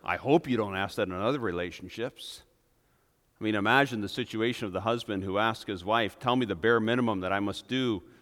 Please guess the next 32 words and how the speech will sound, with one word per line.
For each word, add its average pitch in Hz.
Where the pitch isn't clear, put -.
in 107
order 110
to 104
maintain 101
our 95
marital 101
relationship." 104
Well, 90
that's 104
a 95
recipe 95
for 85
disaster. 92
We 104
don't 110
ask 98
our 85
God, 92
"Tell 104
me 95
the 87
bare 92
minimum 92
that 82
I 87
must 90
believe 104
in 92
order 92
to 90
be 85
saved." 120